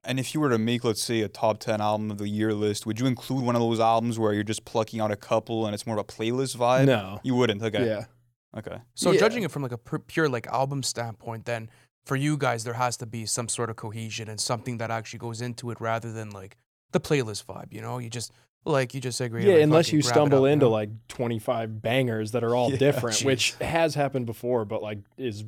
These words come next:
Speaker 2: really hard to do, obviously.
Speaker 4: Yeah.
Speaker 3: It is really hard to
Speaker 4: Yeah, I
Speaker 3: do.
Speaker 4: find, like, when I'm first consuming an album, 'cause I grew up an album listener, like, solely an album listener. Like, I was, you know, not always just rap too, like, any other genre, I would, like, there's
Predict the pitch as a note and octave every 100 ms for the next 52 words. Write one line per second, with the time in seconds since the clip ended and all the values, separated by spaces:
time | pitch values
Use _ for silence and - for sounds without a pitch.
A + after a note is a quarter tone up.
0 | A2+ A#2 B2 G2 G2 A2 F#2+ F#2+ G2+ G2+
1 | A#2 C3+ - D3+ C3 _ - F#3+ F3 E3
2 | A#2+ A#2 G#2+ F3 F#3 D3+ F3+ G#3+ A3+ G#3+
3 | E3+ E3+ D#3 C#3 D3+ D3 - D3+ - D3
4 | C#3 B2+ C3+ B2+ B2+ D#3 F3 D#3+ D#3 C#3+
5 | - C3+ B2 B2+ C3 B2 B2 - B2 A2+
6 | A#2+ C3+ A#2+ - _ _ - - - D#3
7 | C#3 C3 B2+ A2 A#2+ G#2+ G#2 - - G2+
8 | A2 A#2+ B2 A#2 - - _ _ _ C#3+
9 | C#3+ B2+ D#3 D#3+ D#3 D3+ C#3 C#3+ C#3 C3+
10 | C#3+ - - C#3 A#2+ A#2 C3+ C#3+ C#3 C3+
11 | C3 C3 B2+ B2+ A#2+ B2 A#2+ B2 B2 A2
12 | - C#3 B2